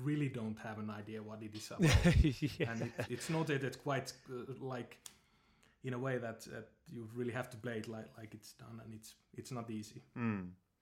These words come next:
Speaker 2: Now, I'm just curious, at the, the kind of end of this first minute segment we're discussing, you, you br-, you bring in the Cosmo Canyon theme,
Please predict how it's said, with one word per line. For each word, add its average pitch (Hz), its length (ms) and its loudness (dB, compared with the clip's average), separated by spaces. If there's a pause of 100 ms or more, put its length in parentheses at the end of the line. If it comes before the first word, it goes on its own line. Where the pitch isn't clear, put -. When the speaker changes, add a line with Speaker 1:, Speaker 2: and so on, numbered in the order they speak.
(160)
Speaker 2:
Now, 180 160 10
I'm 175 140 6
just - 240 2
curious, 180 400 8
at 135 80 6
the, 151 240 4
the 156 120 -2
kind 185 200 6
of 151 60 6
end 147 160 8
of 139 80 6
this 139 140 4
first 127 320 4
minute 123 200 4
segment 123 380 4
we're 117 80 2
discussing, 110 600 2
you, 117 460 2
you 139 120 -2
br-, 165 220 4
you 143 140 0
bring 170 200 6
in 139 80 8
the 123 80 8
Cosmo 131 380 6
Canyon 117 440 2
theme, 92 400 -4